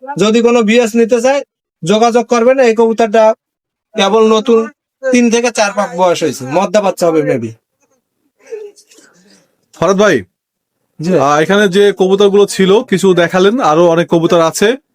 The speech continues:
Speaker 1: আছে ভাই, আমার এই তো, আমার তো কেনা বেচা করার কাজ তো ভাই। কবুতর থাকে,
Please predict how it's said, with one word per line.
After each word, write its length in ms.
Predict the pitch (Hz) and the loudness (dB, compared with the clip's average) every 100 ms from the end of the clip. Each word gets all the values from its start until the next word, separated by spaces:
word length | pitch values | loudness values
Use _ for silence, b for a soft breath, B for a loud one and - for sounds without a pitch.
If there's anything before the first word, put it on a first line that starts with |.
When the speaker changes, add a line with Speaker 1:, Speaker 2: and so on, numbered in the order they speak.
| _ _ - | _ _ -4
Speaker 1:
আছে 280 | 254 - 233 | -4 0 0
ভাই, 180 | 202 190 | 2 2
আমার 320 | 175 208 226 | 0 0 0
এই 80 | 226 | 0
তো, 120 | 208 | 0
আমার 220 | 208 202 208 | 0 0 -4
তো 80 | 208 | -2
কেনা 240 | 208 208 | 0 2
বেচা 240 | 202 196 214 | 0 0 0
করার 280 | 208 202 202 | 0 0 0
কাজ 180 | 196 196 | -2 -4
তো 80 | 240 | -4
ভাই। 180 | 247 220 - _ _ _ _ 214 | -2 -4 -6 _ _ _ _ 0
কবুতর 340 | 208 196 208 | 0 2 -2
থাকে, 520 | 180 180 196 220 214 | -2 -4 -2 0 0